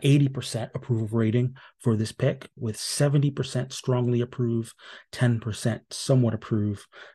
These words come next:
ten percent somewhat disapprove, ten percent racist. Gotta say, you gotta be racist to be against the Black character, uh, being drafted, uh, to stay Black. Uh, so I was just, you know, just kinda keep that in,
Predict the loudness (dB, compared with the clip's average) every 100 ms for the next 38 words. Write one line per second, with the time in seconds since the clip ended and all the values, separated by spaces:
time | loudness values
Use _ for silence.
0 | -8 -2 -2 -2 0 0 0 -2 -2 0
1 | 2 2 0 -2 -2 -2 -4 -10 _ _
2 | _ _ _ -14 -10 -8 -6 -2 -2 -2
3 | -10 _ _ _ _ _ _ -4 -2 -4
4 | -10 -12 -16 -18 _ _ _ _ _ _
5 | _ -4 -2 -2 -4 -2 2 2 4 4
6 | 2 0 -8 -12 -16 -18 -18 -8 -2 -2
7 | 2 2 0 -2 -8 -4 -2 -4 -6 -4
8 | 0 0 -2 -4 -6 -6 -10 -18 -18 -10
9 | -8 -6 -2 0 2 0 -4 -10 -18 _
10 | _ _ -4 -2 -2 -4 -10 -12 _ -20
11 | -14 -10 -10 -10 -8 -8 -8 -10 -12 -18
12 | -20 _ -20 -20 _ -12 -10 -8 -10 -10
13 | -10 -10 -8 -6 -2 -2 -4 -8 -8 -6
14 | -4 -2 -2 -2 -4 -6